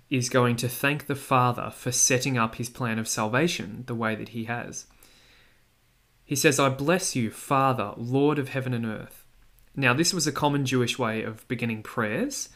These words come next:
and we know that if you look at Tobit, chapter ten, verse fourteen, it's very similar language, "Lord of heaven and earth." The difference here is that Jesus adds in the term "Father,"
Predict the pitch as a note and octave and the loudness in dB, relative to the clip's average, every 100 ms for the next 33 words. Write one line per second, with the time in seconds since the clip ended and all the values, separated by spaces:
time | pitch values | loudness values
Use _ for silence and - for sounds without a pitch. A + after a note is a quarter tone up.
0 | - - - - B2+ A#2+ B2 B2 A2 - | -20 -20 -20 -4 0 2 4 4 2 -4
1 | - B2 A#2+ A#2+ A2+ - - C#3 A#2+ A2+ | -8 -4 -2 -2 -4 -6 2 2 2 -2
2 | - - A2+ - A#2+ B2 A2+ A2 G#2 - | -4 -6 -6 -6 -6 -4 -4 -4 -4 -2
3 | A#2 A2+ A#2 C3+ E3 - A#2+ A2 A2 C3 | -2 -2 -4 -4 -6 -4 -2 0 0 -2
4 | B2 A2 G#2+ G#2+ B2+ F#3+ - A#2 A2+ A2 | 0 -2 -2 -4 -6 -6 -4 -2 -2 -2
5 | A2+ A2 G#2 G#2 G#2+ A3+ - - - - | -6 -6 -6 -6 -8 -10 -16 -20 -20 -20
6 | - _ C#3+ A#3+ B3 D4 - G#3 F3 D#3+ | -20 _ 0 2 2 0 2 2 2 0
7 | B2 - D3 C#3+ C3 - C3+ C3 C3 B2+ | -4 -2 -2 -2 -6 -2 -2 0 0 -2
8 | A#2 A#2+ A2 G#2+ - C3+ C3+ C3 - - | -2 -4 -6 -8 -4 0 0 0 -4 -12